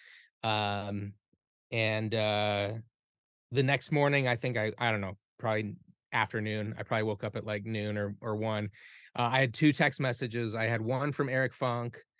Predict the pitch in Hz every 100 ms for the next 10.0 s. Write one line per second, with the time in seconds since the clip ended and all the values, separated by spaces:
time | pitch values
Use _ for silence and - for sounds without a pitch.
0 | _ _ - 135 123 120 107 151 156 135
1 | 123 131 _ _ _ - 135 139 135 110
2 | 135 123 107 117 98 120 113 104 110 117
3 | 107 110 - 120 110 107 117 - 131 123
4 | 120 117 113 104 - 123 113 113 101 110
5 | 104 120 131 - 110 104 104 104 - -
6 | - 117 120 113 120 113 - 131 - 120
7 | 104 113 - 107 - 127 117 113 - 110
8 | 107 110 127 123 117 117 120 107 - 107
9 | 107 - 104 - 117 113 - 170 175